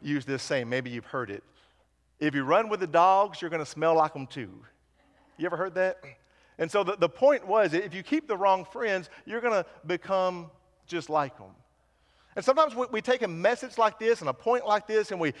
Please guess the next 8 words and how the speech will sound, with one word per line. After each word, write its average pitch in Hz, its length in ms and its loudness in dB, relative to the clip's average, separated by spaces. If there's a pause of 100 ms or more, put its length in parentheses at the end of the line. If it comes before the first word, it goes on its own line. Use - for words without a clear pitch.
say 240 160 4
it 202 100 2
really 247 220 4
applies 214 520 4
to 151 120 -8
children 247 720 -4 (240)
and 156 180 -4
teenagers, 247 800 -6